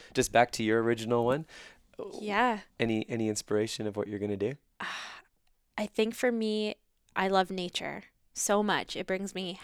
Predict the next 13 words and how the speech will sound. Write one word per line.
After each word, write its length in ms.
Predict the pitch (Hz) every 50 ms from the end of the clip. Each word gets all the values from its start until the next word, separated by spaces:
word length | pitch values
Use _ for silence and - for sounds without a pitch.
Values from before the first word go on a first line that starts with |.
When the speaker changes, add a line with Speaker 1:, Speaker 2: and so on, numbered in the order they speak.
| - -
Speaker 2:
happiness 600 | - 208 208 214 - 214 220 214 208 208 208 202
and 140 | - - 185
fulfillment 840 | - 170 - - - 220 220 214 208 208 208 202 202 196 202 202 - - - - - - - - - _ _ _ -
and 300 | 202 196 196 190 185 175 - -
balance. 680 | - 175 170 175 190 202 220 226 240 247 254 262 -
So 300 | - - - - 202 196
I 140 | 180 190 202
think 460 | - - - 220 214 202 - - - - _ _ _ _ _ _ _ _ _ - 202 - 190
getting 320 | - 196 175 185 214 208 190
out 200 | 190 220 - -
there 240 | 185 180 - - -
and 200 | - 185 185 185
just 440 | - 185 185 196 - - - -